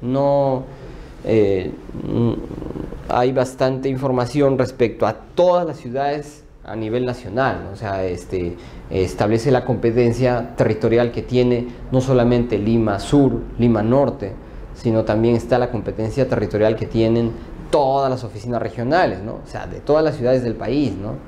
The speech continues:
Tan es así que hay lugares, por ejemplo, en los que la competencia territorial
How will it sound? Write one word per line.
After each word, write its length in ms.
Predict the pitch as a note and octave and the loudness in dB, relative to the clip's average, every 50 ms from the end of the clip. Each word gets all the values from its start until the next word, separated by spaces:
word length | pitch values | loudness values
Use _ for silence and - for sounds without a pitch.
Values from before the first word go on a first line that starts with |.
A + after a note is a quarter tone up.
| - - | -8 -2
Tan 140 | - C3 C#3 | 0 0 0
es 140 | C3+ C3 | 0 -2
así 240 | C3+ B2 B2+ D3 C#3 | -2 -2 0 0 0
que 340 | C#3+ - C#3+ C#3+ C#3 C#3 - - - - - - - - - | 2 2 2 2 2 0 -4 -12 -16 -16 -16 -16 -14 -8 -2
hay 260 | - C#3 C#3 C#3+ C#3+ | 0 2 2 2 2
lugares, 540 | C#3+ C#3+ C3+ C3 D3+ D3 C#3+ C3+ B2+ B2 B2+ | 0 -2 0 2 2 2 2 2 -2 -4 -8
por 180 | - A#2 A2 | -12 -12 -12
ejemplo, 500 | A2 - D3+ C#3+ C3 B2 B2+ A2+ A#2+ B2 - - - - - - - - | -10 -6 -4 -4 -4 -4 -6 -8 -8 -10 -10 -16 -20 -20 -20 -20 -16 -10
en 220 | - A2+ A#2 A#2 A2+ | -6 -4 -2 0 -2
los 180 | G#2+ G#2 - | -2 -4 -6
que 200 | - - A#2 A2+ | -4 -2 0 2
la 160 | G#2 G#2 G#2 | 2 0 0
competencia 680 | - A#2 A2 F#2+ - A2+ A2+ - D3 C#3+ C3 C#3 C#3+ C3 | 0 -2 -2 0 0 -2 2 2 2 2 2 2 0 2
territorial 680 | - C3 B2 C3 B2+ C3+ C3 C#3 C#3 C#3 C3+ C3+ C3+ | 2 2 2 2 2 4 6 6 6 6 4 2 -2